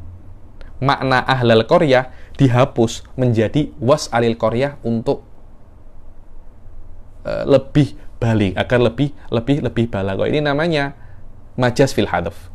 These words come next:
Majaz ada penghapusan kata, ada lagi aziyadah, ditambah laisa kamitslihi syai'un. Kalau Anda tengok di beberapa tafsir, kaf di sini adalah zaidah. Adalah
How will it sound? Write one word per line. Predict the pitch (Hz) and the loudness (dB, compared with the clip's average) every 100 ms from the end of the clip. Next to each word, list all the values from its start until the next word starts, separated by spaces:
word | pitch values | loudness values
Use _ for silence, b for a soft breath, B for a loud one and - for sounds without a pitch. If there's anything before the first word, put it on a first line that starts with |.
| - | -2
Majaz | 107 135 139 - B B B | 2 2 2 -4 B B B
ada | 117 117 131 | -2 2 0
penghapusan | - 135 113 98 - 120 139 135 | 2 0 0 -2 -2 -2 -2 -2
kata, | 90 92 - | -4 -6 -6
ada | - - 117 | -4 0 4
lagi | - 160 160 | 4 2 2
aziyadah, | 147 113 139 135 101 87 b b b b | 2 6 6 6 4 -2 b b b b
ditambah | - 139 147 139 110 95 - - | 0 2 2 4 2 2 -4 -2
laisa | 113 139 139 131 117 | 4 6 6 4 0
kamitslihi | 117 117 131 131 117 120 160 165 - - | 2 0 0 2 2 2 0 -2 -12 -10
syai'un. | - 107 - 95 | -4 -2 -2 -4
Kalau | 98 92 | -2 -2
Anda | 98 95 | 0 -2
tengok | 92 95 95 | -2 -2 -4
di | 98 | -6
beberapa | 92 98 98 - | -6 -6 -6 -6
tafsir, | - - 127 139 B B | -4 -2 -2 -2 B B
kaf | - 110 | -6 -4
di | 110 | -4
sini | - 110 117 | -2 -4 -4
adalah | 101 104 107 107 | -6 -6 -6 -6
zaidah. | 95 - - 95 - - - b | -6 -6 -8 -10 -12 -16 -16 b
Adalah | - 98 104 123 | -6 0 2 0